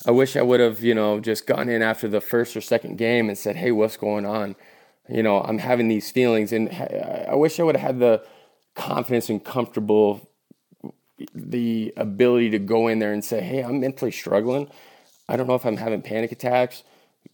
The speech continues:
What do we think about maybe a D L, get my mind right, finding out if it's a medicine I need to take or exercises I need to do,"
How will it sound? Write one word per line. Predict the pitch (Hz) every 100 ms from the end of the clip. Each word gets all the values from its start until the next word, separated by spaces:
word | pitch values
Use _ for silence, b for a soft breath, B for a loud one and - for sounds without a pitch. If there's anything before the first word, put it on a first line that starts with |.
| _ _ _ _ _ _
What | - 110
do | 123
we |
think | 131 131
about | 123 120 120
maybe | 117 113
a | 98
D | 101 113 110
L, | 113 131 131 120
get | 113 110
my | 107
mind | 104 117 120
right, | 127 131 -
finding | - 107 110 110
out | 110 110
if | - 104
it's | 92
a | 92
medicine | 98 117 127 127
I | 123
need | 123 117
to |
take | 110 123 123 127
or | 104
exercises | 104 - 107 - 113 110 104
I | 104
need | 107 101
to |
do," | 92 107 123